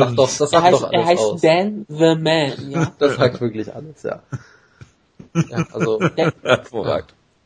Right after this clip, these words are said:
Speaker 3: er heißt Dan the Man und trainiert bei Power and Fitness.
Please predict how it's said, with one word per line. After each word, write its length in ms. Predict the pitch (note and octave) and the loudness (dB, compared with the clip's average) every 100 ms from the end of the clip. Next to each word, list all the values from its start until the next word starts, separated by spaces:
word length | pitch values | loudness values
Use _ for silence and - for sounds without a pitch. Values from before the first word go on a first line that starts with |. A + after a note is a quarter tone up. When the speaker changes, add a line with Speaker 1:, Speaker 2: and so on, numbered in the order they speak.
| _ _ _ - | _ _ _ -4
Speaker 3:
er 80 | |
heißt 300 | E3+ F#3 - | -2 -2 -2
Dan 320 | F3 F3 D4 - _ - C#3 | 0 0 -2 -8 _ -12 -10
the 200 | E3 E3+ | 0 2
Man 400 | E3 D#3+ G3+ C#4 | 2 0 0 -4
und 160 | - E3+ | -8 -8
trainiert 320 | - F3+ G3 | -2 -2 0
bei 120 | F3+ | -2
Power 480 | E3 - - F#3 G3+ | -4 -4 0 2 2
and 120 | - E3+ | -2 -8
Fitness. 880 | - E3 - - - - - - | -6 -6 -6 -18 -16 -16 -16 -20